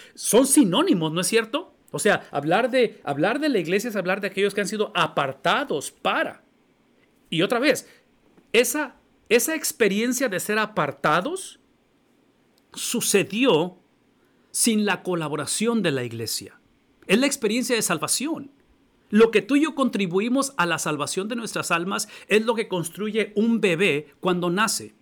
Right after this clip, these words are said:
¿Cuánto contribuye un bebé cuando nace? ¿Dolor? ¿Sufrimiento? Nosotros no contribuimos absolutamente nada a nuestra salvación. Para cuando dijimos que sí al evangelio, ¿sí?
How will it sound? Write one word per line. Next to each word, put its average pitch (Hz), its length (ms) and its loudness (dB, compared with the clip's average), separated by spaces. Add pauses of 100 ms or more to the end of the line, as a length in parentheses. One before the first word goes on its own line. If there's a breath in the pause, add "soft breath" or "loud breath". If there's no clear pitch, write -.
(100)
¿Cuánto 226 300 -6
contribuye 233 460 -4
un 220 100 -4
bebé 202 260 -2
cuando 160 240 -4
nace? 170 320 -4 (680)
¿Dolor? 147 420 -2 (180)
¿Sufrimiento? 233 640 -4 (1120)
Nosotros 240 380 -2
no 240 140 -4
contribuimos 214 500 -6
absolutamente 208 600 -6
nada 202 220 -2
a - 20 -4
nuestra 175 200 -6
salvación. 160 580 -6 (480 soft breath)
Para 208 240 2
cuando 196 240 -2
dijimos 254 400 -4
que - 100 -2
sí 220 300 -2
al 247 120 0
evangelio, 180 680 -2 (100)
¿sí? 208 300 0